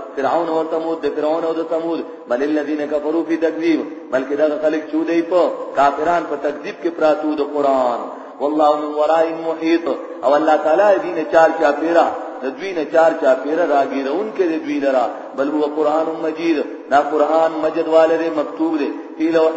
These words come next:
محفوظ، په لوح محفوظ کې. سبا ماسپخین ان شاء الله ماسپخین مونږ پسې به ختمي که الله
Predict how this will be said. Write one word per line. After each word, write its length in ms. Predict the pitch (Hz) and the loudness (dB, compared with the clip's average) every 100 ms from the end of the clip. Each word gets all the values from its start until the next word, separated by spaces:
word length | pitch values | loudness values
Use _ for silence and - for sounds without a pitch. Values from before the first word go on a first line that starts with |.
| 160 160 | -2 -4
محفوظ، 380 | 156 160 170 - | -4 -4 -4 -4
په 60 | 147 | -4
لوح 200 | 147 147 151 | -2 -2 -2
محفوظ 340 | 147 - 160 - | -6 -4 -6 -4
کې. 360 | 151 113 - - - - | -6 -6 -10 -20 -12 -4
سبا 160 | 147 175 | 0 2
ماسپخین 520 | 156 143 147 143 185 | 0 -2 -2 -4 -4
ان 120 | 156 135 | -8 -2
شاء 80 | 147 147 | -2 0
الله 140 | 143 | 0
ماسپخین 500 | 180 - 139 143 160 160 | 0 -2 -4 -6 -6 -8
مونږ 120 | 175 - | -8 -8
پسې 180 | 127 131 120 | -8 -6 -6
به 60 | 120 | -4
ختمي 320 | 127 131 120 120 | -6 -6 -10 -8
که 60 | 120 | -8
الله 180 | 120 | -6